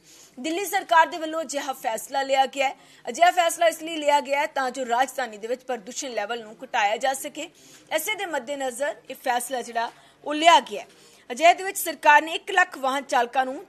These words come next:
ਝਟਕਾ ਦਿੱਤਾ ਹੈ। ਸਰਕਾਰ ਨੇ ਦਸ ਸਾਲ ਪੁਰਾਣੇ ਇੱਕ ਲੱਖ ਵਾਹਨ ਚਾਲਕਾਂ ਦੀ ਰਜਿਸਟ੍ਰੇਸ਼ਨ ਨੂੰ ਖਤਮ ਕਰ ਦਿੱਤਾ ਹੈ। ਇਸ ਤੋਂ ਬਾਅਦ ਇਹਨਾਂ ਗੱਡੀਆਂ ਦੇ ਮਾਲਕਾਂ ਨੂੰ ਸੜਕਾਂ ਤੇ ਗੱਡੀਆਂ ਉਤਾਰਨ ਦੇ ਲਈ ਮੁਸੀਬਤ ਝੱਲਣੀ ਪਏਗੀ।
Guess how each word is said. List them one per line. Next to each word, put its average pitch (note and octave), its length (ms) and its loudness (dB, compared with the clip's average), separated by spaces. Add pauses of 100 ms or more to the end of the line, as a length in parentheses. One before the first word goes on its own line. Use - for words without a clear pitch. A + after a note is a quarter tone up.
ਝਟਕਾ C4 340 0
ਦਿੱਤਾ C#4 240 -6
ਹੈ। D4+ 120 -6 (180)
ਸਰਕਾਰ E4+ 360 4
ਨੇ F#4 120 -2
ਦਸ D#4 280 2
ਸਾਲ E4+ 140 2
ਪੁਰਾਣੇ C4+ 380 -2
ਇੱਕ C#4+ 200 -12
ਲੱਖ C#4+ 260 0
ਵਾਹਨ B3+ 340 -6
ਚਾਲਕਾਂ C4 440 0
ਦੀ G3 140 -12 (460)
ਰਜਿਸਟ੍ਰੇਸ਼ਨ D4 720 -2
ਨੂੰ D4+ 140 -6
ਖਤਮ C4 320 -6
ਕਰ A3 160 -8
ਦਿੱਤਾ E3+ 240 -18
ਹੈ। - 60 -16 (380)
ਇਸ D4+ 120 -2
ਤੋਂ F#4 120 -4
ਬਾਅਦ E4+ 220 8
ਇਹਨਾਂ F4 180 -4
ਗੱਡੀਆਂ C#4+ 340 -2
ਦੇ D#4+ 120 -4
ਮਾਲਕਾਂ B3 440 0
ਨੂੰ G3+ 140 -14 (100)
ਸੜਕਾਂ D4 440 -4
ਤੇ D#4+ 120 -8
ਗੱਡੀਆਂ C4+ 320 -4
ਉਤਾਰਨ C#4 420 0
ਦੇ A3+ 100 -8
ਲਈ G3 160 -16 (320)
ਮੁਸੀਬਤ D#4 600 -4
ਝੱਲਣੀ C4 280 -2
ਪਏਗੀ। D4 340 -6